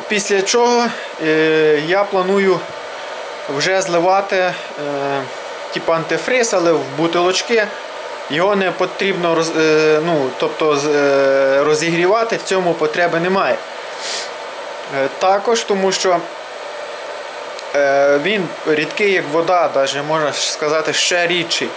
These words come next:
Тобто він нормально так стече, це не замерзаюча, е, рідина. От, що ми будемо зливати, це ось така каструля, я її дуже добре вимив.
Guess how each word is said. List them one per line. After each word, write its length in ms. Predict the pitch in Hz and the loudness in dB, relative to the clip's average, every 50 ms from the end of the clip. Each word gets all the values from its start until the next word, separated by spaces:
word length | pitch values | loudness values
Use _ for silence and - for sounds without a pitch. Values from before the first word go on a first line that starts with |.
| - - - - - - - - - - - - - - - - - - - | -10 -12 -12 -12 -12 -12 -12 -12 -10 -10 -12 -12 -12 -12 -12 -12 -12 -6 -2
Тобто 360 | 160 160 156 151 143 - 160 | 0 2 2 2 2 0 0
він 380 | 165 180 208 226 202 190 170 - | 0 0 0 0 2 0 0 0
нормально 440 | 160 160 165 170 185 190 180 170 160 - | 0 0 0 2 2 2 0 0 0 0
так 180 | 160 139 - | -2 -2 -2
стече, 440 | - - - 135 - - 202 202 196 190 - - - - - | -4 -4 -4 -2 0 0 0 0 -2 -2 -4 -6 -8 -6 -4
це 180 | - 160 156 | -2 -2 0
не 100 | 156 156 | 0 0
замерзаюча, 880 | 143 147 160 156 156 151 156 160 175 180 180 175 165 170 - 180 160 156 - - - - - 143 | 0 0 -2 -2 0 0 0 2 2 2 2 2 0 0 0 0 -2 -2 -2 -6 -10 -8 -4 -2
е, 200 | 143 139 139 139 | 0 0 0 0
рідина. 420 | 143 151 147 156 160 151 127 117 - - - - - - - - - - - - - - - - - - - - | 0 0 -2 -2 0 0 0 -2 -4 -6 -8 -10 -12 -12 -12 -12 -12 -10 -10 -10 -8 -8 -8 -8 -10 -10 -6 -2
От, 240 | 165 190 208 185 - | 2 2 2 2 2
що 180 | - 208 214 | 0 0 2
ми 120 | 214 202 202 | 2 2 2
будемо 260 | 196 214 202 202 190 | 2 2 2 2 2
зливати, 480 | - 185 202 220 233 233 233 233 208 165 | 2 2 2 2 2 2 0 -2 -2 -2
це 140 | - 190 | 0 0
ось 140 | 190 185 190 | 0 0 -2
така 200 | - - 196 185 | -2 -2 -2 -2
каструля, 580 | 185 - 175 170 - - 226 240 240 214 190 160 | -2 -2 -2 -2 0 0 2 2 4 4 2 2
я 140 | 160 170 175 | 2 2 2
її 320 | 170 165 165 165 160 139 - - - - | 2 2 2 2 0 -2 -4 -8 -8 -4
дуже 200 | 143 180 175 165 | -2 -2 0 0
добре 360 | 165 165 180 165 151 151 156 151 | 0 0 0 0 2 2 2 2
вимив. 400 | 175 214 233 226 208 190 165 | 2 2 0 2 0 0 -2